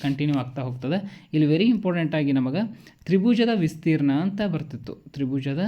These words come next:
ವಿಸ್ತೀರ್ಣ ಗ್ರಾಫ್‌ನಲ್ಲಿ ಅಥವಾ ನಕ್ಷೆಯಲ್ಲಿ ಮೂಡುವಂಥ ತ್ರಿಭುಜದ ವಿಸ್ತೀರ್ಣವನ್ನು ಕಂಡುಹಿಡಿಯಿರಿ ಅಂತ ಒಂದು ಕಾನ್ಸೆಪ್ಟ್ ಇತ್ತು. ಈ ಕಾನ್ಸೆಪ್ಟನ್ನು ರಿಮೂವ್ ಮಾಡಿದ್ದಾರೆ, ಈ ಕಾನ್ಸೆಪ್ಟನ್ನು ತೆಗೆದು ಒನ್ ಆಫ್ ದ ವೆರಿ ಇಂಪಾರ್ಟೆಂಟ್ ಕಾನ್ಸೆಪ್ಟ್ ಅಂತ ನಾವು ಹೇಳ್ತಿದ್ವಿ ಹೋದ ವರ್ಷ, ಆಚೆ ವರ್ಷ.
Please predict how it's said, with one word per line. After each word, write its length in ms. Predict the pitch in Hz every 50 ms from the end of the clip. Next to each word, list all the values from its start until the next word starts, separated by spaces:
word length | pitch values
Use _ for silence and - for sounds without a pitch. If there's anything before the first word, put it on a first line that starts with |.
| 247 233 - - - -
ವಿಸ್ತೀರ್ಣ 480 | 139 135 - - - 139 127 123 123 113 - 127
ಗ್ರಾಫ್‌ನಲ್ಲಿ 640 | 123 127 131 135 156 165 - 180 165 156 147 139
ಅಥವಾ 200 | 127 123 131 139
ನಕ್ಷೆಯಲ್ಲಿ 540 | 135 131 131 - - - 190 190 185 185 190
ಮೂಡುವಂಥ 420 | 180 160 156 151 156 156 151 147 156
ತ್ರಿಭುಜದ 440 | 147 - 147 135 143 143 139 147
ವಿಸ್ತೀರ್ಣವನ್ನು 640 | 143 135 135 135 135 - 156 127 135 135 135 131 135 131
ಕಂಡುಹಿಡಿಯಿರಿ 520 | - 139 135 127 127 123 127 123 127 123
ಅಂತ 240 | 117 113 123 120 185 220 240 - - - - - - - - _ _ -
ಒಂದು 120 | 151 131
ಕಾನ್ಸೆಪ್ಟ್ 460 | 123 131 127 127 123 151 135 - - 147
ಇತ್ತು. 400 | 135 139 190 202 233 - - -
ಈ 300 | - 190 220 254 269 247
ಕಾನ್ಸೆಪ್ಟನ್ನು 680 | - 208 175 156 156 - 143 - - 131 131 160 202 220
ರಿಮೂವ್ 260 | 226 190 160 143 123
ಮಾಡಿದ್ದಾರೆ, 440 | 120 107 101 107 104 104 110 117 - - - _ _ _ _ _ - -
ಈ 120 | 208 226
ಕಾನ್ಸೆಪ್ಟನ್ನು 840 | 208 - 135 139 - - 117 - - 127 143 202 285 285 - - - - - _ _ _ -
ತೆಗೆದು 480 | - 233 202 185 165 147 139 127 120 110 107 107 120 123 - - - - _ _ _ _ _ _ _ -
ಒನ್ 80 | 170 160
ಆಫ್ 160 | 165 180 226
ದ 20 | 262 214 185 160 151 151
ವೆರಿ 220 | 156 170 226 240 220
ಇಂಪಾರ್ಟೆಂಟ್ 540 | 202 185 202 - 208 208 214 208 208 - - -
ಕಾನ್ಸೆಪ್ಟ್ 400 | 180 180 - - 190 - - 185
ಅಂತ 120 | 175 190
ನಾವು 160 | 180 170 147
ಹೇಳ್ತಿದ್ವಿ 420 | 127 151 151 151 160 147 147 151 151
ಹೋದ 260 | 147 139 135 135 143
ವರ್ಷ, 180 | 143 143 -
ಆಚೆ 260 | 156 147 143 - 143 147
ವರ್ಷ. 140 | 156 -